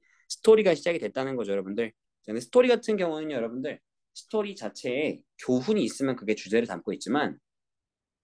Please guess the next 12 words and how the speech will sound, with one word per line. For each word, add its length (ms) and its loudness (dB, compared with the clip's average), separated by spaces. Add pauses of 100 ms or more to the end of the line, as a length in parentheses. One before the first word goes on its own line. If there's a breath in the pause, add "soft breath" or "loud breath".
(140)
스토리를 460 8
말할 240 6
때는 160 0
원래 180 0
주제를 340 2
말해주지 400 -6
않죠. 460 -6
여러분들이 360 6
알아내야 380 0
되는 180 -10
건 140 -18
주제인데 540 -4